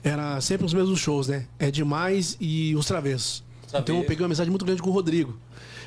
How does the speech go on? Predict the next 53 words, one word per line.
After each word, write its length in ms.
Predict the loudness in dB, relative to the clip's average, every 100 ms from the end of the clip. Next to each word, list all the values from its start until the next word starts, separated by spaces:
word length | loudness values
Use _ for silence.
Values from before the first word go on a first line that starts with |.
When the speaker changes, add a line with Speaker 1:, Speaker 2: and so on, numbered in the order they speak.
| 0
Speaker 1:
Eu 60 |
e 20 | 2
o 20 |
Rodriguinho, 340 | 4 2 0
a 40 | 0
gente 160 | 0
ia 80 | 0
pra 140 | -2 -2
vários 240 | 0 0
lugares 340 | 0 0 0
junto, 260 | 0 0 -2
cara, 160 | -2 -4
trocava 260 | -2 -2
várias 320 | -2 -2 -2 -2
ideias. 440 | -2 0 -2 -4 -10 -20 -10
O 60 | -2
Rodriguinho 320 | -2 0 -2
também 220 | 0 0
já 60 | 0
tinha 100 | -2
o 20 |
cabelo 200 | -2 0
amarelo, 360 | 0 0 0 -2 -8 -6
mas 220 | -2 0
eu 100 | 0
pintei 240 | -2 -2 -2
o 40 |
cabelo 260 | 0 -2 -2
amarelo 420 | -2 -2 -2 -4 -10 -20 -10
por 120 | -2 -2
intermédio 360 | 0 -2 -2
do 100 | -2
Belo. 340 | 0 2 0 -2 -10 -20 -18 -10
Porque 220 | -4 0 2
o 80 |
Belo 200 | 2 2 2
me 80 |
levou 180 | 2 0
pra 100 | 0
um 40 | 2
grupo 200 | 2 0
no 120 | 0
Rio 140 | 0
chamado 240 | 0 0 0
Novo 220 | 0 -2
Clima. 360 | -2 -2 0 -4 -10 -20 -20 -20 -20 -20 -18 -16 -2
O 40 |
primeiro 280 | 0 2 0
grupo 160 | -2
que 60 | -2
eu 40 |
fui 140 | -2 -2
cantar 680 | 0 -2 0 -2 -2 -6